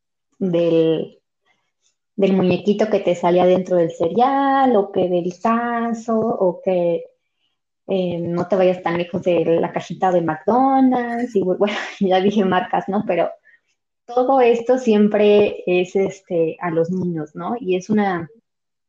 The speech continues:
una población muy vulnerable. O sea, ellos no pueden decidir de su salud. Entonces, yo creo que los adultos hay que ser un poquito más responsables y conscientes de lo que le estamos dando a nuestros hijos. Ajá,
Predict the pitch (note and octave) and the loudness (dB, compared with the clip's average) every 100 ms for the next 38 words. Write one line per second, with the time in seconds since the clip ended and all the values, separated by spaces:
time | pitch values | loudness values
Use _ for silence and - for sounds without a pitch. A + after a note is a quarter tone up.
0 | _ _ _ _ _ _ _ _ _ _ | _ _ _ _ _ _ _ _ _ _
1 | A3 G#3+ A3+ A#3 A3+ G3+ F#3 - G3+ G#3 | 2 4 4 2 2 2 0 2 0 4
2 | A3 A3 A#3 A3+ A#3+ G3 F3 E3+ E3 E3 | 4 6 4 4 2 2 0 0 0 -4
3 | D3+ _ _ _ _ - - E3+ F3+ F#3 | -8 _ _ _ _ -16 -8 -4 -2 -2
4 | F#3 F#3 F3+ E3+ E3+ F3 E3+ E3+ E3 - | 0 0 2 -2 -2 -4 -2 -4 -6 -16
5 | _ _ _ _ _ _ _ F3+ F3 E3 | _ _ _ _ _ _ _ -8 -6 -8
6 | D#3+ D#3+ D#3 - E3+ F3 F#3 F3+ F#3+ F#3+ | -6 -4 -4 -6 -6 -4 -2 -4 -4 -4
7 | G3+ F3+ F3 F3 F3+ G3 F#3+ - _ _ | -4 -4 -2 -2 -2 -4 -6 -12 _ _
8 | _ G3+ - G#3 G#3+ G3 G3 - _ _ | _ -4 0 0 2 0 0 -8 _ _
9 | _ G#3+ A3+ A3 A3 G3+ G3 G3+ G#3+ F3+ | _ 0 0 -2 0 0 0 0 -2 -4
10 | F3+ F3+ G3 - - F3 F3 G3 A3+ G3+ | -2 0 0 -4 -6 -6 -2 0 0 0
11 | E3+ E3 E3+ E3 - C4 D4+ G3+ F#3+ F#3+ | 2 0 0 -4 -2 2 2 2 0 -2
12 | F3 - E3 - - - - _ _ _ | -4 -8 -10 -10 -20 -20 -20 _ _ _
13 | _ _ _ _ _ F3 E3+ F#3 C4+ | _ _ _ _ _ -10 -6 -6 -6